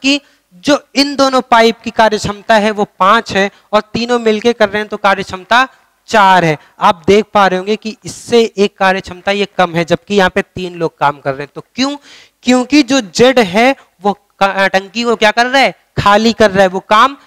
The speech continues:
बिगाड़ रहा है, तो इसलिए उसकी efficiency क्या होगी,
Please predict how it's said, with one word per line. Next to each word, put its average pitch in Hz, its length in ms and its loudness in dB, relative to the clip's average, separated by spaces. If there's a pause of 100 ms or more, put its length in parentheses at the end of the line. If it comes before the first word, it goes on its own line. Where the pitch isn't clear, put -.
(160)
बिगाड़ 202 400 2
रहा 190 240 2
है, 165 220 -2 (320)
तो 269 80 0
इसलिए 226 600 -2 (240)
उसकी 208 360 -6
efficiency 220 500 -12
क्या 220 200 2
होगी, 240 380 2